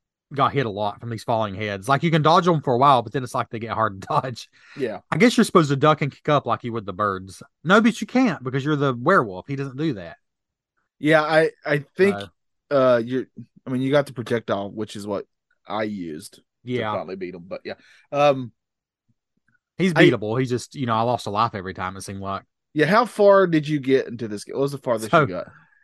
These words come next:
Speaker 1: so we can talk about using cheat codes, 'cause I have some comments about
Speaker 2: Oh, yeah,
Speaker 1: that.
Speaker 2: without cheat codes, how far did
Speaker 1: But
Speaker 2: you
Speaker 1: without
Speaker 2: get?
Speaker 1: cheat codes, just legit, just playing regular Genesis version,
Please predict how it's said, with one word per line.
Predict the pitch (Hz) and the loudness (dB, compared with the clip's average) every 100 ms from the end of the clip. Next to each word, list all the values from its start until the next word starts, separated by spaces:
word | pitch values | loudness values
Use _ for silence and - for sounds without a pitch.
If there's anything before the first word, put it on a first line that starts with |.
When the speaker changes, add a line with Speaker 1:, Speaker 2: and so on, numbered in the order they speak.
| _ | _
Speaker 1:
so | - 170 160 147 123 _ _ _ _ _ | -2 2 4 4 2 _ _ _ _ _
we | 147 | -2
can | 160 165 | 0 4
talk | 202 190 | 4 6
about | 147 139 127 - _ _ 165 | 4 4 4 -2 _ _ -6
using | 151 131 | -4 -2
cheat | 190 208 | -2 -2
codes, | 143 117 107 110 - _ - | 0 0 -2 -6 -14 _ -2
'cause | 135 | 2
I | 143 | 2
have | 123 | 0
some | 131 | 0
comments | 143 139 117 | 0 0 -2
about | 117 104 131 | -2 0 2
Speaker 2:
Oh, | |
yeah, | 127 156 | 2 4
Speaker 1:
that. | |
Speaker 2:
without | 165 160 190 180 | 2 4 4 2
cheat | 170 151 | -2 -2
codes, | 123 101 135 | -2 -2 -2
how | 127 | 0
far | 131 117 | 0 0
did | 143 | 2
Speaker 1:
But | |
Speaker 2:
you | 165 | 2
Speaker 1:
without | 190 247 240 | 4 4 4
Speaker 2:
get? | |
Speaker 1:
cheat | 196 147 | 0 -2
codes, | 147 135 120 | 0 -2 -4
just | 156 139 | -8 -6
legit, | 127 127 123 113 | -4 0 0 -2
just | 117 - - | -10 -12 -6
playing | 135 123 113 | -2 0 0
regular | 127 127 | -2 -2
Genesis | 110 123 117 107 - | -4 -6 -6 -12 -10
version, | 110 107 101 98 | -8 -6 -8 -14